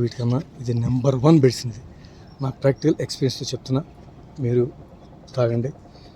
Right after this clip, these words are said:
ఎక్సర్సైజ్ చేసేటప్పుడు ఉంటే, జ్యూసెస్ ఉంటే బెటరే. ఆరెంజ్ జ్యూస్,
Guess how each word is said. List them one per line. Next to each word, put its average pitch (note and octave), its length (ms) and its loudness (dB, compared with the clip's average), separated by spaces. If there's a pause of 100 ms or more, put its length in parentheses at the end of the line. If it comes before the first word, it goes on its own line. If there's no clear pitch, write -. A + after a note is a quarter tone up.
(440)
ఎక్సర్సైజ్ - 280 -2
చేసేటప్పుడు A#2+ 440 -4 (380)
ఉంటే, A#2 180 2 (120)
జ్యూసెస్ B2+ 340 -4
ఉంటే F3+ 200 2
బెటరే. C3 260 2 (540)
ఆరెంజ్ A#2+ 260 0
జ్యూస్, B2+ 160 -6